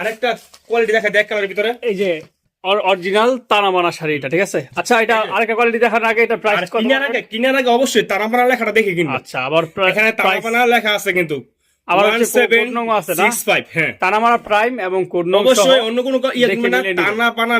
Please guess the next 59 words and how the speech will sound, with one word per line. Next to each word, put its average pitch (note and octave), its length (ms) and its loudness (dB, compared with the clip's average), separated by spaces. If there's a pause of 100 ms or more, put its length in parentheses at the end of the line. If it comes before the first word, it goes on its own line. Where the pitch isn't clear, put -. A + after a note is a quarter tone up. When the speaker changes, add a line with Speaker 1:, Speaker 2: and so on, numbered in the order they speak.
Speaker 1:
লেখা G#3+ 260 0
থাকবে, F3+ 200 -2
এগুলো F#3+ 220 0
লেখা G#3+ 40 2
Speaker 2:
আচ্ছা, G#3 200 -4
Speaker 1:
থাকবে। E3 200 -10
Speaker 2:
হ্যাঁ, C#3 140 -10
লেখা F3 200 -2
সহটা G3 300 0
Speaker 1:
ঠিক G#3 60 2
আছে? G#3 100 -4
Speaker 2:
আপনারা F#3+ 180 2
Speaker 1:
হ্যাঁ। F3 160 -2
Speaker 2:
নিয়ে E3+ 180 -2
নিবেন, C3 220 -6
ঠিক F3+ 120 -8
আছে? F3+ 140 2
Speaker 1:
আর G3 200 4
আপনার G#3+ 240 -4
Speaker 2:
এটা A3+ 240 -2
প্রাইস A3 180 2
কত B3+ 60 2
Speaker 1:
ভিতরে B3+ 200 2
Speaker 2:
রাখতেছেন? F3 320 -10 (760)
Speaker 1:
এটা G#3+ 200 -2
প্রাইসটা A3+ 340 -2
রাখছি A#3 180 -8 (120)
only A#3+ 220 -2 (180)
চার A#3+ 140 -2
হাজার, A3+ 160 -4 (200)
ইয়া, G3+ 120 2 (180)
সরি, G3+ 180 -6 (360)
পাঁচ A#3 160 -4
হাজার A#3 200 -2
দুইশো A#3 220 -6
টাকা। D#3 140 -6 (480)
Speaker 2:
আচ্ছা, C3+ 220 -12 (100)
পাঁচ F3+ 200 0
হাজার G#3 180 2 (100)
দুইশো G#3+ 300 2
টাকা, C#3+ 200 -2
ঠিক F#3+ 140 2
আছে? E3 120 -4
Speaker 1:
পাঁচ B2+ 100 -10
হাজার F3+ 80 -14
দুইশো D#3 60 -10
টাকা, - 80 -10
হ্যাঁ। D#3+ 120 -14 (200)
Speaker 2:
তো F#3+ 60 2 (160)
চার G#3+ 220 4
হাজার, A3+ 300 2 (440)
চার A3 180 2
হাজারের A#3 320 2
নিচে A3+ 220 0
কি A3+ 140 4
কোনো A3+ 160 2
প্রোডাক্ট A#3 280 2
নাই? A3+ 100 0 (120)
সব G3+ 100 0